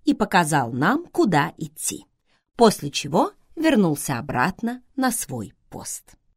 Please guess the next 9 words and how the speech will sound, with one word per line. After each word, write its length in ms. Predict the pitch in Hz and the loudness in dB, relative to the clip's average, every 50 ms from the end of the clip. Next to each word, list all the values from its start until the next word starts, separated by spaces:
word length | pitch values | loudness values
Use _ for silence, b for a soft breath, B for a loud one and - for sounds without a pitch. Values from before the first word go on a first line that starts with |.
| _ _ _ _ _ _ _ - | _ _ _ _ _ _ _ 4
Мы 240 | 214 233 254 311 339 | 8 10 10 10 8
поднимались 800 | 330 311 247 254 269 262 254 262 294 311 302 311 294 294 - - | 8 4 4 6 8 8 8 8 8 6 4 2 0 -2 -6 -8
все 340 | - - - - 269 247 226 | -8 -6 -2 2 4 4 4
выше 520 | 196 175 190 233 247 247 226 - - 247 | 4 4 2 2 2 2 0 -2 -2 -4
и 180 | 247 - - 254 | -4 -2 -2 -2
выше, 440 | 233 277 302 240 - - - - - _ _ _ _ _ _ _ _ _ _ | 0 0 0 0 -2 -6 -8 -10 -14 _ _ _ _ _ _ _ _ _ _
и 140 | - 208 185 | 0 0 0
все 280 | - - - - 143 | -2 -4 -6 -6 -6
больше 680 | 127 131 147 147 220 294 339 339 330 - - - - | -6 -6 -2 0 2 2 2 0 -4 -6 -6 -6 -6